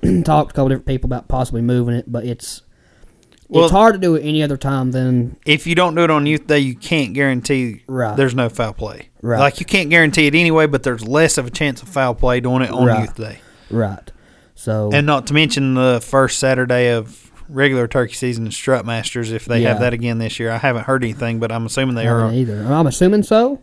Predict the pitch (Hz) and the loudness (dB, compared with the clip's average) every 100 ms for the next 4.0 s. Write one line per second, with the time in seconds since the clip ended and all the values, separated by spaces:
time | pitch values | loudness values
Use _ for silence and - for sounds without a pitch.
0 | - 117 113 117 113 123 131 107 117 139 | -6 -4 -4 -6 -6 -4 -4 -4 0 2
1 | 123 139 143 127 131 135 131 117 123 120 | 4 2 2 2 2 4 2 0 0 0
2 | - 131 151 135 131 139 127 131 113 95 | 0 4 6 4 4 2 2 2 0 -4
3 | 98 - 107 113 110 113 - - 104 104 | -8 -6 -4 -2 -4 -6 -10 -6 -6 -6